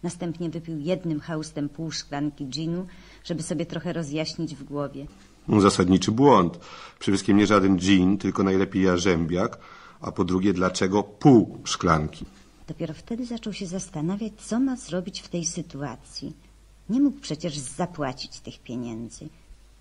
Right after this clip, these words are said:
Speaker 1: Jeżeli to zrobi, cóż powstrzyma obłąkańcę od dalszych żądań?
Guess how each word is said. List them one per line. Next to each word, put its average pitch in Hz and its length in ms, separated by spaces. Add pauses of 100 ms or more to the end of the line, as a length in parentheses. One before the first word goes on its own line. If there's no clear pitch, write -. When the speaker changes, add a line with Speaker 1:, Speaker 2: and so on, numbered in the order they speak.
(600)
Speaker 1:
Jeżeli 220 340
to 196 160
zrobi, 165 440
cóż 294 280
powstrzyma - 680
obłąkańcę 196 760
od 170 160
dalszych 165 460
żądań? 139 600